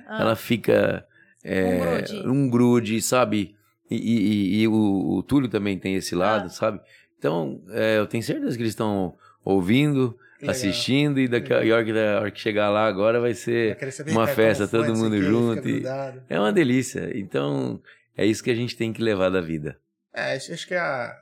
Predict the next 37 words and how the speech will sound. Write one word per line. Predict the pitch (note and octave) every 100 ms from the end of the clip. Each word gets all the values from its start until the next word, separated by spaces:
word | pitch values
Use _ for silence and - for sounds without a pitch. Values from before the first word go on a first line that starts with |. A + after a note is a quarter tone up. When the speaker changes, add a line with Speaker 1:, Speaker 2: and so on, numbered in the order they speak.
| -
Speaker 3:
o | C3+
bem | A#2+ C#3+
maior | C#3+ D3 C3 D3+
é | C#3
isso, | A#2+ -
né? | A2 A2 _ _ _ - _ C#3
A | C3+
gente | A2+ B2+
luta | B2 B2
por | B2+ C3
muita | B2+ A#2+ A2+
coisa, | A2 A#2+ C#3
pra | C3+
gente | A#2+ A#2+
ter | - B2+
muita | D3+ C#3
coisa. | A#2 A#2 B2+ D3 - _ _ _ _
A, | - A#2
a |
gente | A2+ A#2+
sabe | - B2+ B2+
que, | B2+ C3+ B2 -
é, | A#2+ A#2+ A#2 A2+ _ _ _ _ _ _ _ _ _ _ _ _
o | F#3+
dinheiro, | A#3+ B3+
ele, | C#4 G3+
ele | G3+ G3
facilita | F#3+ A3+ A3+ G#3 A#3+
muita | F#3 D#3+
coisa, | D3 C3 A#2+
né? | A#2+ C3
Mas | C#3+ E3
não, | F#3+ F#3+ F#3
não | G3+
é | A3
tudo, | A3+ C4 E3+
né? | D#3+